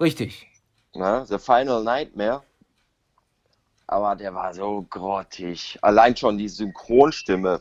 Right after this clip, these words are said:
Speaker 2: also die deutsche, meine ich jetzt,
Speaker 1: Ja.
Speaker 2: von Freddy, von Freddy. Ey, no go. Und dann immer so, äh, ah,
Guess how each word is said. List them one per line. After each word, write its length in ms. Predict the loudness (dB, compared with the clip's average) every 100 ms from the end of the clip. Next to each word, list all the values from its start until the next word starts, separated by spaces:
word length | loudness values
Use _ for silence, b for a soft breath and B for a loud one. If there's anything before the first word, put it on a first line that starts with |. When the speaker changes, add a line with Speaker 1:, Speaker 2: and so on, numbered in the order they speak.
| -4
Speaker 2:
also 180 | -4 -4
die 180 | -2 2
deutsche, 440 | 8 8 6 -2
meine 240 | -4 -4 -6
ich 80 | 0
jetzt, 180 | 4 4
Speaker 1:
Ja. 100 | 2
Speaker 2:
von 140 | -2
Freddy, 500 | -8 -4 -2 -4 -8 _
von 200 | -10 -10
Freddy. 480 | -6 -4 -2 -4 -8 _ _ _ _ _ _ _ _ _ _ -18 -4
Ey, 280 | 2 4
no 300 | 6 8 8
go. 380 | 8 8 8 6 -2 _ _ _ _ _ 2
Und 160 | 4
dann 180 | 6 6
immer 240 | 6 6 6
so, 340 | 2 -4 -4
äh, 600 | -6 -4 -4 -4 -10 _
ah, 440 | -10 -8 -8 -10